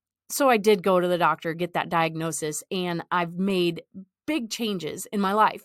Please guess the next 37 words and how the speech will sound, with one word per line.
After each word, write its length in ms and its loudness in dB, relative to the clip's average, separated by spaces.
So 180 -2
call 240 2
that 220 4
a 40 0
pivot, 480 -8
I 100 -2
guess. 560 -4
Um, 480 -4
I 80 -6
don't 180 2
necessarily 540 -4
call 240 -4
it 40 -2
a 40 -4
pivot. 340 -6
I 100 -2
just 220 -8
call 200 -6
it 80 -6
an 140 -8
adjustment, 680 -12
because 580 -6
my 260 -2
life, 480 -4
um, 320 -6
has, 320 -4
has 260 -6
changed 340 -4
dramatically. 760 -4
Everyone's 880 -2
life 400 -8
around 360 0
me 140 -4
has 240 -8
changed. 400 -10
People 240 -6
notice 520 -6